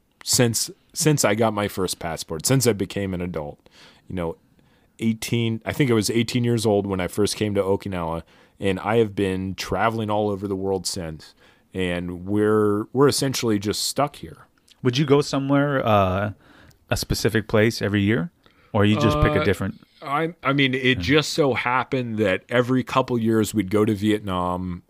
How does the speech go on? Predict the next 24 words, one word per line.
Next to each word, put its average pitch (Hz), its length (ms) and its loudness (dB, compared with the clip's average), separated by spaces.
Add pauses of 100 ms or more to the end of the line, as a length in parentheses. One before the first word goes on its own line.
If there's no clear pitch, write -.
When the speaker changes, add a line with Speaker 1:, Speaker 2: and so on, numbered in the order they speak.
Speaker 1:
um, 80 680 -6
Taiwan 107 640 -4 (100)
almost 117 500 0
every 107 300 0
year, 101 460 0 (320)
and 95 200 -4
Thailand 95 540 -6
about 87 300 -6
every 87 260 -6
year 87 200 -6
as 80 180 -8
well. 85 220 0
But 90 300 -2
n-, 120 220 -2 (160)
I 123 80 0
never 123 280 2
had 104 140 0
a 90 60 -2
set 95 300 0
schedule, 90 480 0
like, 80 200 -2
"I 87 40 -2
wanna 85 240 -4
go 82 320 -2